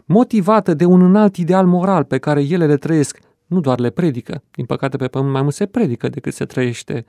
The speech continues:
învățătura creștină. Iar comuniunea celor credincioși ne anunță o lume în care oamenii vor trăi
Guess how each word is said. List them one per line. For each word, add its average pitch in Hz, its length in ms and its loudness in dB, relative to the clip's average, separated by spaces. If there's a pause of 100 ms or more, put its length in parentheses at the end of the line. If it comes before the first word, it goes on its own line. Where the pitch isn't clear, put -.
(160)
învățătura 131 480 -8
creștină. 127 540 -10 (300)
Iar 160 180 0
comuniunea 180 640 4
celor 185 240 -2
credincioși 156 680 -2 (320)
ne 139 160 0
anunță 185 580 2
o 156 160 2
lume 185 420 4
în 143 140 0
care 156 240 0
oamenii 190 560 4
vor 156 240 0
trăi 175 480 0